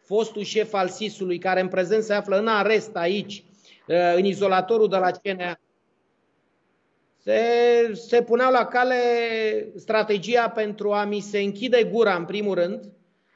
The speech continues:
pentru, pe toate căile posibile. Se pregăteau, uh, ei au, au avut mai multe încercări, dar pentru că există înregistrări, am informații direct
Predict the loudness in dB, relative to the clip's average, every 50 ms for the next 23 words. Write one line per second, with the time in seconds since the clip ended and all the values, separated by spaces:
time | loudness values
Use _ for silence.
0 | _ _ _ -4 -2 0 0 -2 -4 -4 0 2 4 4 4 4 2 2 2 2
1 | 2 2 2 0 0 2 2 2 2 2 2 0 0 -2 -4 -6 -6 -6 -8 -10
2 | -8 -6 -6 -6 -4 -4 -6 -6 -6 -6 -6 -4 -2 -2 -2 0 0 0 0 2
3 | 2 2 2 0 -2 -4 -12 -20 -20 _ _ _ _ _ _ -20 -20 _ 0 2
4 | 2 4 4 2 2 2 4 4 2 2 0 0 0 0 0 0 0 -2 -4 -2
5 | -2 -2 -2 -2 -4 -6 -4 -4 -4 -4 -4 -4 -6 -6 -6 -6 -6 -6 -6 -4
6 | -4 -4 -4 -4 -4 -6 -10 -16 _ _ _ _ _ _ _ _ _ _ _ _
7 | _ _ _ _ _ _ _ _ _ _ _ _ _ _ _ _ _ _ _ _
8 | _ _ _ _ _ _ _ _ -8 -8 -8 -8 -8 _ _ _ -6 -6 -6 -6
9 | -6 _ -18 -16 -6 -2 0 2 4 4 2 0 -2 -6 -8 -6 -4 -4 -2 -2
10 | -2 -2 -2 -4 -6 -8 -8 -6 -2 0 2 2 4 4 2 2 0 -2 -4 -4
11 | -4 -2 0 0 0 0 0 -2 -6 -18